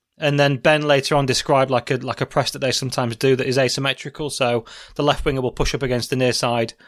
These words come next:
um, you know, the ball side f-, fullback, and the, the, the right winger will drop off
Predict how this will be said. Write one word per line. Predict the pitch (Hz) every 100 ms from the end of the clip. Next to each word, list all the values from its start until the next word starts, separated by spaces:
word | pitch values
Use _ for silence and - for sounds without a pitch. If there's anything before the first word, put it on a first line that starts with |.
| - _ -
um, | 123 117 113
you | 139
know, |
the | 120
ball | 131 120
side | - 120 113
f-, | - _ _
fullback, | - 135 113 127 - 123
and | 120
the, | 123 120 113 - - _ 139
the, | 135 120
the | 120 139
right | 135 139
winger | 131 120 113
will | 117
drop | 117 135 -
off | 135 -